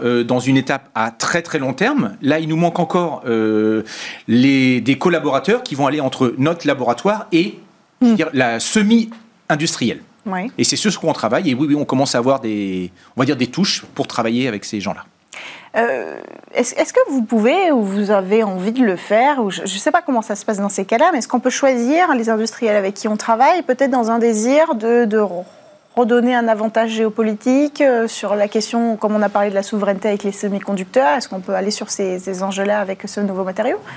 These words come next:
Speaker 1: Alors, en général, on va, dans un premier temps, travailler avec des industriels qui sont français. Et
Speaker 2: Mm.
Speaker 1: c'est ce, ce qu'on, ce sur quoi on est en train de travailler
Speaker 2: Mm.
Speaker 1: actuellement.
Speaker 2: Ouais.
Speaker 1: Après, bien évidemment, euh, on élargirait avec des, une échelle plus européenne.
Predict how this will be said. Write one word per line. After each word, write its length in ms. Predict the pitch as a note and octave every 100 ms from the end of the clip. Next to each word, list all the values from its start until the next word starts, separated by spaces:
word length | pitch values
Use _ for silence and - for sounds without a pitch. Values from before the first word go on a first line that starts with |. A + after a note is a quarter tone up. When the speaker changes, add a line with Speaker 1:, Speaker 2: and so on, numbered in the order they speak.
| - -
Speaker 1:
Alors, 200 | - A#2+ -
en 100 | C#3
général, 520 | B2+ B2+ B2+ F3+ - - -
on 100 | C3+
va, 380 | B2+ B2+ - - _ -
dans 240 | C3+ C#3 C#3
un 60 |
premier 320 | - C#3 B2+
temps, 340 | A#2+ F#3 G#3+ - -
travailler 400 | - C3+ A#3 D3
avec 220 | B2 -
des 200 | A2+ A#2+
industriels 520 | B2+ A#2 - B2+ D#3
qui 120 | D3 C3
sont 200 | B2 A#2+
français. 540 | - B2+ - F#3+ C#4 -
Et 40 |
Speaker 2:
Mm. 20 |
Speaker 1:
c'est 120 | A3 G3+
ce, 220 | - G#3
ce 160 | -
qu'on, 520 | - - B2+ A#2 A2 G#2+
ce 140 | -
sur 160 | C3 -
quoi 100 | D3
on 60 |
est 60 | B2+
en 60 |
train 120 | A#2+ C3+
de 60 |
travailler 480 | - G#2+ G#2+ D3+ D3+ -
Speaker 2:
Mm. 40 | A3+ G#3
Speaker 1:
actuellement. 440 | - - C#3 G2+ - -
Speaker 2:
Ouais. 140 | G#3+ E3 - - - -
Speaker 1:
Après, 360 | - E3 D#3+
bien 140 | C3+ A#2
évidemment, 440 | A2+ A#2+ E3+ G3+
euh, 680 | C3 A#2+ A#2 A2+ A2 G#2 G2+
on 180 | A2+ B2+
élargirait 540 | B2+ B2 - A2+ C#3+ E3+
avec 200 | A2+ G2+
des, 100 | A2
une 160 | G#2+
échelle 400 | G#2 - D3 G#2+
plus 260 | F#2 C#3+ -
européenne. 420 | G#2+ - G#2+ D2+